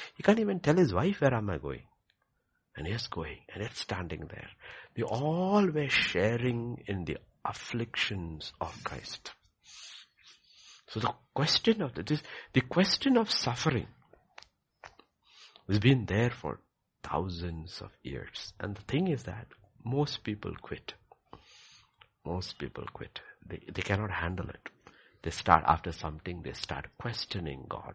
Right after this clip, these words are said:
Like I said, no? So these pictures are always given over there. There is a Naomi and there is a Ruth.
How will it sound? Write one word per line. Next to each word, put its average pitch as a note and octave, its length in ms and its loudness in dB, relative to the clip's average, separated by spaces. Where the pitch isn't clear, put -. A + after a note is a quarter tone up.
Like G#2 180 -4
I D3+ 40 4
said, - 340 -4
no? E3+ 180 -6
So - 120 6
these B3 180 4
pictures D4 540 2
are G#3 180 0
always C4 640 4
given C#3+ 340 -2
over F#2 220 -6
there. - 240 -10
There E2 140 2
is F#2+ 140 -4
a F#2+ 40 0
Naomi D#2+ 600 -4
and D2+ 160 -6
there C#2+ 180 -6
is - 140 -2
a - 80 -8
Ruth. - 320 -8